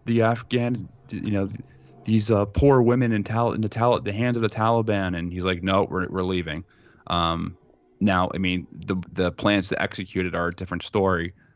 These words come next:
but he did kind of stay,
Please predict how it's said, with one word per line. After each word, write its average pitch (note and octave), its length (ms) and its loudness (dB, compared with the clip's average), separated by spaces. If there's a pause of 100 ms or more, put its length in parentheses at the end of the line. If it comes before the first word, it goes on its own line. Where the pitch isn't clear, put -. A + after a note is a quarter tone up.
(140)
but F2 280 0 (160)
he G#2 160 -2
did G2 440 0 (840)
kind G2+ 220 -2
of F2 140 -10
stay, F#2 680 -6